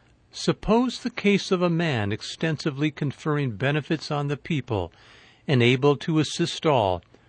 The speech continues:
What would you say of him? Might he be called perfectly virtuous?" The master said, "Why speak only of virtue in connection with him? Must he not have the qualities of a sage?"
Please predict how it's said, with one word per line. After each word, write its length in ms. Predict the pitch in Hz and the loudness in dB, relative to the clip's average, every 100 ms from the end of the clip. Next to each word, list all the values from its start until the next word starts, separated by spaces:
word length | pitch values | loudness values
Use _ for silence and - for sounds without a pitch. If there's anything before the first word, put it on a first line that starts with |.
| _ _ _ - | _ _ _ 0
What 260 | 120 233 | 2 2
would 220 | 175 175 | 2 0
you 200 | 147 196 | 2 0
say 300 | 190 - 135 | 0 -2 0
of 180 | 107 92 | 0 0
him? 360 | 127 101 82 73 _ _ _ _ _ - | -2 -2 -4 -10 _ _ _ _ _ -4
Might 320 | 107 110 110 | 2 2 2
he 140 | 123 | -2
be 160 | 117 120 | -2 -2
called 420 | 143 127 123 113 | 2 4 4 0
perfectly 600 | - 135 - - 131 135 | -2 -2 -2 -8 -4 -4
virtuous?" 920 | 110 123 131 - 160 175 185 - - - _ _ _ _ - | 0 0 0 -2 0 -2 -4 -12 -16 -20 _ _ _ _ -4
The 120 | 117 | 0
master 500 | 123 156 165 - 180 | 2 2 0 0 -2
said, 480 | - 175 131 90 82 _ _ _ _ _ _ - | 0 0 0 -2 -8 _ _ _ _ _ _ -6
"Why 380 | 107 147 233 | 0 2 2
speak 420 | 233 - - 190 - | 0 -4 -2 -2 0
only 400 | 170 180 180 165 | 0 2 2 2
of 120 | 147 | 0
virtue 460 | 127 160 160 151 160 | -2 -4 -2 -2 0
in 160 | 139 | 0
connection 680 | - 143 139 151 - 147 127 | -2 -2 -2 -4 -4 -4 -2
with 220 | 147 - | -4 -2
him? 400 | 180 160 92 85 _ _ _ _ _ _ - | -2 0 -2 -8 _ _ _ _ _ _ -4
Must 380 | 107 113 - - | 0 2 0 -2
he 140 | 135 | 0
not 260 | 131 135 123 | 2 0 0
have 220 | 143 131 | -2 -2
the 80 | 131 | -4
qualities 720 | - 143 147 147 - 147 143 | 0 2 2 0 -2 -4 -4
of 100 | 135 | -6
a 60 | |
sage?" 680 | - 143 131 143 190 - | -4 -2 -2 -2 -6 -12